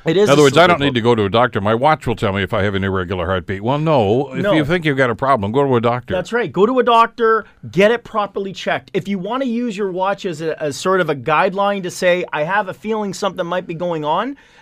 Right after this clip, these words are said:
Speaker 1: then you may want to consider that. But do not <laughs> use your smartwatch, your Fitbit, your Apple Watch, my Samsung watch. I mean, it is not giving you a thorough understanding of specifically how your <laughs> sleep patterns are.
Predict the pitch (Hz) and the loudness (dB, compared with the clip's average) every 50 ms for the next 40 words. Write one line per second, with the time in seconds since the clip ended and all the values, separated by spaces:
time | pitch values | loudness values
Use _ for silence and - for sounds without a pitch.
0 | _ - 147 196 196 196 185 175 180 185 180 180 185 196 214 220 214 180 185 196 | _ -4 -2 -2 -2 -2 -4 -6 -4 -4 -4 -4 -4 -4 -4 -4 -4 -4 -4 -4
1 | 196 190 - 185 160 - 170 - - 202 202 202 156 120 107 101 - 151 143 - | -4 -6 -6 -10 -10 -10 -10 -8 -6 -4 -4 -4 -4 -4 -6 -6 -6 -6 -4 -4
2 | 254 269 311 339 339 254 220 226 214 - 339 339 226 202 180 175 170 - - - | 0 2 2 2 2 0 -2 -4 -2 0 0 0 2 0 -2 -4 -6 -10 -16 -20
3 | - - 165 185 196 185 175 - - - 202 208 226 254 269 220 170 175 165 - | -14 -6 0 2 2 2 2 0 -4 -4 0 2 4 4 2 2 2 2 0 2
4 | - 156 143 - - 247 262 233 - - 247 247 240 202 190 180 185 214 233 208 | 0 -2 -4 -2 -2 -2 -2 -2 -4 -4 -4 -4 -4 -4 -2 0 2 2 0 0
5 | - 240 233 226 233 226 226 233 - - - 147 165 175 190 180 - - 233 233 | -2 -2 0 2 2 2 2 0 -2 -8 -6 -2 0 0 0 0 -4 -6 -6 -6
6 | 240 233 - - 233 233 226 214 214 226 226 226 220 - - - - - _ - | -6 -6 -6 -6 -6 -6 -6 -4 -4 -4 -4 -4 -6 -10 -16 -18 -20 -20 _ -6
7 | 208 190 202 202 202 202 - - 247 262 247 - _ - 233 226 202 175 202 220 | -4 -4 -2 -4 -4 -6 -6 -6 -6 -6 -6 -8 _ -6 -4 -4 -4 -4 -2 0
8 | 226 233 226 190 - 208 226 226 220 220 196 185 180 180 - - 160 - - - | 2 2 0 -2 -2 -2 -2 0 0 -2 -2 -2 -2 -4 -4 -4 -6 -8 -4 0
9 | 220 214 208 208 214 214 202 - 202 185 180 180 - - - 202 208 208 202 185 | 4 6 6 6 6 4 2 2 0 -2 -2 -4 -4 -6 -6 -6 -6 -4 -4 -4
10 | 175 160 156 160 151 143 - - - 156 - - 254 262 220 233 - - 147 156 | -4 -2 -2 -4 -4 -4 -10 -12 -10 -10 -8 -8 -8 -6 -6 -8 -8 -6 -6 -4
11 | 151 151 135 - - _ _ - - 190 196 202 185 185 180 - - - 220 277 | -4 -4 -6 -8 -14 _ _ 0 2 2 2 2 0 -6 -10 -10 -6 -4 -4 -4
12 | 220 - - - 175 160 135 139 139 131 117 135 131 135 - | -4 -4 -2 0 2 2 2 0 -4 -4 -4 -2 -2 -2 -2